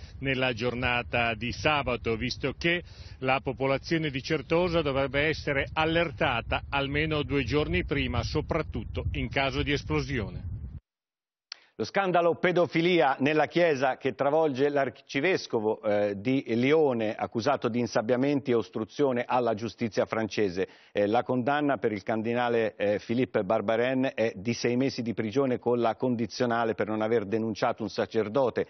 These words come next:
Speaker 2: accusato di aver abusato di un gruppo s-, di scout tra il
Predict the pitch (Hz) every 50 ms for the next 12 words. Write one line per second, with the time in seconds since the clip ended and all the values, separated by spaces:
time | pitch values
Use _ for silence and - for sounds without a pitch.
0 | - - - - 98 _ - 107 101 110 139 127 107 - - 95 95 98 95 107
1 | 104 - 98 110 104 123 127 117 113 - 107 104 92 98 98 101 117 131 123 -
2 | - 107 92 - - 104 98 - - - 127 120 113 104 - 113 - - 117 113
3 | 110 107 98 101 101 101 95